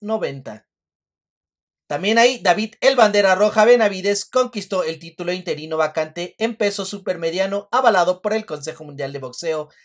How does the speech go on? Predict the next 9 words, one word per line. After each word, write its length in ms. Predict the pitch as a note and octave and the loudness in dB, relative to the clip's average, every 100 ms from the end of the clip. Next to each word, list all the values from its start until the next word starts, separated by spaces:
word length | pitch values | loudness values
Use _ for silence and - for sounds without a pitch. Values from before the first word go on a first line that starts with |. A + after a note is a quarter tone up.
| _ | _
al 160 | - A3 | -2 4
derrotar 520 | B3+ A3 - F#3+ G3 | 6 6 4 0 4
por 160 | B3 A3 | 2 2
nocaut 340 | G3 E3+ F3 | -2 0 0
técnico 500 | F3+ F3 F3+ F3+ G3 - | -2 -8 -10 -2 -2 0
en 160 | A#3+ | 0
el 120 | B3 | 0
tercer 360 | G#3+ D3 C#3 D3 | -2 -6 -6 -4
round 320 | D#3+ E3 F3+ | 0 0 -2